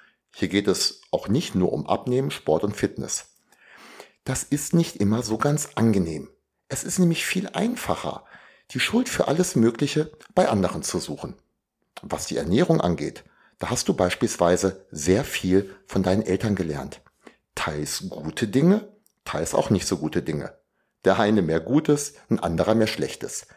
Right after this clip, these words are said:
Wie einfach wäre es doch, sein Übergewicht darauf abzuschieben. Zumal es ja auch wirklich diesen Zusammenhang gibt. O-, oder auf den Partner.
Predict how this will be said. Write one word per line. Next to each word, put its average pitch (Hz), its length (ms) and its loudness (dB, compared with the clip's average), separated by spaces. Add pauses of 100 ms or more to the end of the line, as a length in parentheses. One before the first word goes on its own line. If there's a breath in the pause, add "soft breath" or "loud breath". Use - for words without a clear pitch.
(540 loud breath)
Wie - 300 -4
einfach 156 680 0
wäre 123 420 0
es - 220 -4
doch, 135 300 0 (240 loud breath)
sein - 280 -2
Übergewicht 131 720 -4 (160)
darauf 98 560 -2
abzuschieben. - 680 -2 (720 soft breath)
Zumal 85 400 2
es 104 120 0
ja 110 180 4
auch - 180 2 (100)
wirklich 98 340 -4
diesen 123 280 -4
Zusammenhang 92 640 0
gibt. - 320 -2 (680)
O-, - 140 0
oder 107 320 4
auf - 120 -4
den - 160 -8
Partner. - 580 -2